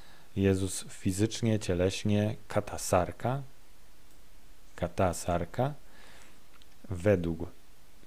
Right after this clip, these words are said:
ciała, sarks to jest ciało, pochodzi ex spermatos David, czyli, no, z nasienia Dawida, tak, z tego rodu, z tego, em, em,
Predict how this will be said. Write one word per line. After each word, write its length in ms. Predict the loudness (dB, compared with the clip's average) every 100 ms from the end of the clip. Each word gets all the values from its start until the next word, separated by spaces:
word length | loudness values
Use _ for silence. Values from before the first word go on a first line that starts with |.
| 0
ciała, 540 | 4 6 4 0 -2 -4 -8 -10 -10 -8
sarks 540 | 0 2 2 -2 -8
to 140 | -6 -6
jest 200 | -6 -6
ciało, 440 | -4 -2 0 -2 -4 -10 -10 -10 -10 -10 -10 -10 -10 -10 -10 -10 -10 -10 -10 -10 -10 0
pochodzi 580 | 2 6 4 4 2 0 0
ex 280 | 0 0 0
spermatos 720 | 6 6 6 2 0 -2 -2
David, 500 | -4 -2 -4 -8 -8 -8 -8
czyli, 440 | -6 -4 -2 -4 -8 -10 -10 -10 -8 -4
no, 140 | -4 0
z 120 | 2
nasienia 500 | 4 4 4 2 4
Dawida, 540 | 4 4 4 2 0 -4 -10 -10
tak, 180 | -10 -8
z 100 | -6
tego 280 | -4 2 6
rodu, 400 | 8 8 6 -2
z 120 | -4
tego, 600 | -4 -2 -2 0 -2 -4 -4 -2
em, 640 | -2 -2 -4 -6 -6 -8 -8 -10 -10 -10 -10 -10 -10 -10 -12 -8 -6
em, 340 | -4 -4